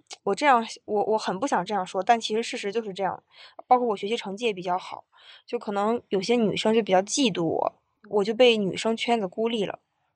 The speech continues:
就是我们下课玩儿那种游戏，可能这个游戏是，嗯，三个人以上都能玩儿的，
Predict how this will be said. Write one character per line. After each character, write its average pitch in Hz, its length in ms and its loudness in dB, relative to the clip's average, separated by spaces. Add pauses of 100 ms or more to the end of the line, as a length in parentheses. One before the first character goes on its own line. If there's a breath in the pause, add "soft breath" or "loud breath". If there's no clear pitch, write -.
(440)
就 - 100 -2
是 220 240 6
我 190 160 0
们 196 360 0 (340)
下 - 240 4
课 220 360 2 (360)
玩 190 200 6
儿 208 80 4
那 247 140 2
种 190 300 -4
游 190 220 -2
戏， - 380 -8 (300)
可 - 140 -12
能 208 100 -2
这 262 120 0
个 247 80 4
游 202 180 0
戏 240 160 0
是， 196 320 0 (540)
嗯， 185 200 -2
三 247 300 2
个 240 80 0
人 196 220 -4
以 170 80 -10
上 214 260 2
都 220 140 -2
能 190 160 -4
玩 - 120 -2
儿 - 80 -6
的， - 120 -14